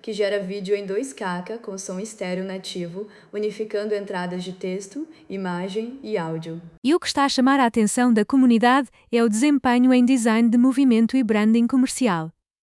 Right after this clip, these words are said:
Speaker 2: O H três é especialmente útil quando se quer misturar um conjunto variado de referências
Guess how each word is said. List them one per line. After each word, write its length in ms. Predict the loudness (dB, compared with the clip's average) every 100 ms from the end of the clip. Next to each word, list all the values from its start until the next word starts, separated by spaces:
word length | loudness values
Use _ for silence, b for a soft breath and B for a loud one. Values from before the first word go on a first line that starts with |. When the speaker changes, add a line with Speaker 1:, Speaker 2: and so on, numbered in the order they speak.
| _ _ -4
Speaker 2:
O 120 | 0
H 240 | 2 2 0
três 340 | 2 0 0 b b
é 80 |
especialmente 680 | -2 -2 -2 2 4 2 2
útil 340 | 0 2 0 0 _
quando 220 | 0 2
se 120 | 0 -2
quer 220 | 0 2
misturar 460 | 2 2 0 2
um 100 | 2
conjunto 460 | 2 2 2 0 0
variado 440 | 2 2 2 2
de 120 | 0 -2
referências 680 | -2 0 0 2 0 -2